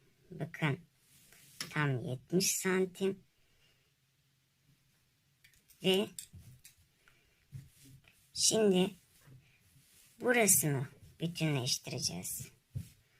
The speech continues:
Koltuk altından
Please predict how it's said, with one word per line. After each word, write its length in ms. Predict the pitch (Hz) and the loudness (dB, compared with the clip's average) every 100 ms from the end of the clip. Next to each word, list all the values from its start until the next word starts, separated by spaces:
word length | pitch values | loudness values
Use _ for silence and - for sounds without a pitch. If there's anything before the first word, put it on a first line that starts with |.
| _ _ _ _ - - _ _ _ _ - - _ _ _ _ _ _ _ _ _ _ _ _ _ _ _ _ _ _ _ _ - - - - | _ _ _ _ -20 -20 _ _ _ _ -20 -20 _ _ _ _ _ _ _ _ _ _ _ _ _ _ _ _ _ _ _ _ -20 -20 -20 -18
Koltuk 580 | - 180 180 175 247 - | 0 4 4 0 -6 2
altından 720 | 170 170 - 147 104 120 | 2 2 0 0 0 0